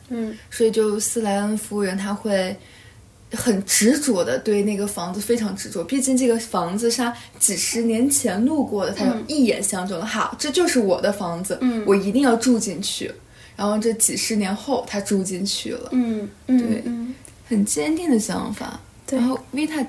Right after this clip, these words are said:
Speaker 2: 的确写得很棒。
Speaker 1: 嗯。
Speaker 2: 她的文字我感觉就是写得很轻松，
Speaker 1: 嗯。
Speaker 2: 但又有那种如释重负的感觉。
Speaker 1: 嗯。
Speaker 2: 为什么会提到就是斯莱恩夫人就是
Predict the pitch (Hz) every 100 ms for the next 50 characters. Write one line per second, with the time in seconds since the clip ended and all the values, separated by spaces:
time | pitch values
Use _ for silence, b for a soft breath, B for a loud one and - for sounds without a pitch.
0 | - 185 196 - 277 - - 180 - 202
1 | 202 180 190 196 190 - - - 254 247
2 | 269 - - - 339 339 214 185 220 302
3 | 262 - 226 226 175 226 214 - - 190
4 | 302 302 214 - - 226 240 - 220 214
5 | 262 262 240 226 349 359 285 190 269 240
6 | - - - 220 247 - 330 285 285 277
7 | - 285 208 - 180 101 - - - -
8 | 277 262 226 220 262 B B - 285 269
9 | 208 196 240 214 - 196 208 196 196 208
10 | - 220 190 208 B B B B - -
11 | 233 208 196 214 220 226 - 226 202 208
12 | 226 208 - 208